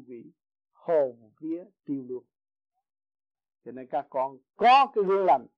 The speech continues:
ngay trong thiền viện này có những phần tử đó đã đi làm việc đó và đang đi xuống.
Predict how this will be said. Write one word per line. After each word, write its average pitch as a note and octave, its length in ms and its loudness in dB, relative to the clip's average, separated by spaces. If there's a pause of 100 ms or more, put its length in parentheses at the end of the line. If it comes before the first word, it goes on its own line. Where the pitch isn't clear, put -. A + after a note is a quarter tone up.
(180)
ngay B3 280 4
trong B3 140 0
thiền F#3+ 180 0
viện F3 220 0
này D3 200 4 (120)
có D4 260 6
những B3+ 140 0
phần F3 180 0
tử F#3 140 2
đó C4+ 260 0 (1400)
đã B3+ 220 6
đi C4 120 2
làm G3+ 180 6
việc F#3+ 160 2
đó C4+ 300 4 (160)
và F3+ 160 2
đang B3 200 6
đi C4 160 2
xuống. E4+ 220 6